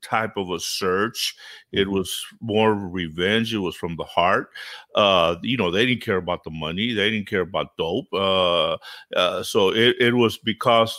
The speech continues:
Speaker 1: like I said, of the police officers. Uh, and then if you look at, you know, you've mentioned the, the bounties on police officers, the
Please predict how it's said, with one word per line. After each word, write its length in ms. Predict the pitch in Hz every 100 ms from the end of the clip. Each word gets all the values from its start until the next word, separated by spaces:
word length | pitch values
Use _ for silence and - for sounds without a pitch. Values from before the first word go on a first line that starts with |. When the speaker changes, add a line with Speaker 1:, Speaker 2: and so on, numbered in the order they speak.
| -
Speaker 1:
like 180 | 107 95 98
I 40 |
said, 240 | - 104
of 120 | 98 90
the 80 | 90 -
police 400 | 110 113 110 113
officers. 640 | 101 95 - 98 92 - - - - - -
Uh, 540 | - 104 92 85 85 85 -
and 180 | 139 139
then 200 | 156 147
if 160 | 131 -
you 100 | 127
look 260 | 131 120 113
at, 120 | 104
you 120 | - 113
know, 100 | 98 -
you've 260 | 120 -
mentioned 500 | 101 92 - 92 90
the, 80 | 90
the 100 | 92
bounties 500 | 87 98 98 98 95
on 100 | 95 -
police 320 | 95 95 -
officers, 420 | 92 92 - 87
the 100 | 101